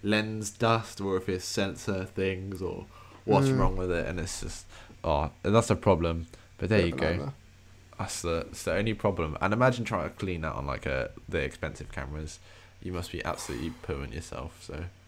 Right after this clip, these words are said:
Speaker 2: Literally.
Speaker 1: But there you go. It is what it is.
Speaker 2: <laughs>
Speaker 1: But, oh man, I just need to invest in more lenses for my camera, but it's just so
Speaker 2: Mm.
Speaker 1: expensive. Buying
Speaker 2: Yeah,
Speaker 1: lenses
Speaker 2: so
Speaker 1: is
Speaker 2: do I.
Speaker 1: just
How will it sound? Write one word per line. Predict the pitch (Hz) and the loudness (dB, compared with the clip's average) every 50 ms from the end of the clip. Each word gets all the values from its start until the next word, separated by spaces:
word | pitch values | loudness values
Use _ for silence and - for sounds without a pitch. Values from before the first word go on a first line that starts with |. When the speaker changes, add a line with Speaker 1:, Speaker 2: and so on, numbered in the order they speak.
| - - - - - - - | -20 -20 -20 -20 -18 -10 -8
Speaker 2:
Literally. | - - - - - - - - - 139 135 - - - - - - - - - | -8 -8 -8 -8 -8 -6 -4 -4 -4 -6 -8 -10 -14 -20 -20 -20 -20 -20 -8 -4
Speaker 1:
But | 95 90 76 | -2 0 0
there | 95 95 92 | 2 2 2
you | 92 90 | 2 2
go. | 85 90 92 95 101 104 104 - - - - | 0 0 -2 -2 -2 -4 -8 -12 -14 -10 -8
It | 87 85 82 | -8 -6 -4
is | 85 85 85 85 - | -4 -4 -6 -6 -6
what | 92 87 87 85 | -6 -6 -4 -4
it | 90 87 85 | -4 -6 -6
is. | 90 85 82 78 78 80 - - - - - - - - - - - - - - - - - - | -6 -6 -6 -6 -8 -8 -10 -14 -16 -18 -20 -20 -20 -20 -20 -20 -20 -20 -20 -20 -18 -18 -4 0
Speaker 2:
<laughs> | 202 165 - | 0 0 2
Speaker 1:
But, | - 92 90 90 - - - - - - - - - - | 2 0 0 0 -2 -6 -16 -20 -20 -20 -20 -12 -6 -4
oh | 110 104 95 85 85 85 82 - | -2 0 0 0 -2 -2 -4 -2
man, | 82 82 80 80 80 80 85 - 80 - 139 - - - - - - - - - | 0 0 0 0 0 -2 -4 -8 -10 -10 -12 -14 -18 -20 -20 -20 -20 -20 -2 2
I | - 101 | 4 4
just | 104 117 123 - | 6 4 2 2
need | 139 131 | 2 2
to | 127 107 | 2 0
invest | 95 98 95 92 90 - - | 0 2 0 0 0 0 -4
in | 90 | -4
more | 85 85 85 82 | -2 -2 0 0
lenses | 80 80 80 80 80 85 80 - | 0 0 -2 -4 -6 -8 -8 -8
for | - 80 | -6 -6
my | 82 82 | -4 -4
camera, | 80 - - 87 82 85 85 85 82 - | -4 -4 -6 -6 -4 -4 -4 -6 -6 -4
but | - 82 76 - | -4 -4 -4 -4
it's | 92 113 | -4 0
just | 135 147 147 147 147 147 | 2 4 6 6 6 6
so | 139 143 | 6 4
Speaker 2:
Mm. | 147 | 2
Speaker 1:
expensive. | - - - - - 95 95 - - - - 98 98 95 98 - - - - - - - - - - - - - - - - | 2 -2 -6 -4 -4 -4 -4 -4 -8 -6 -4 -4 -4 -4 -6 -10 -14 -16 -16 -16 -18 -20 -20 -20 -20 -20 -20 -20 -20 -14 -8
Buying | - 104 107 107 107 107 104 | -4 -2 0 0 0 0 0
Speaker 2:
Yeah, | 98 120 117 | 2 2 0
Speaker 1:
lenses | - 82 90 90 | 0 -2 -4 0
Speaker 2:
so | 90 120 | 2 2
Speaker 1:
is | 117 117 | 2 2
Speaker 2:
do | 117 113 | 2 2
I. | 113 117 | 0 0
Speaker 1:
just | 120 | -2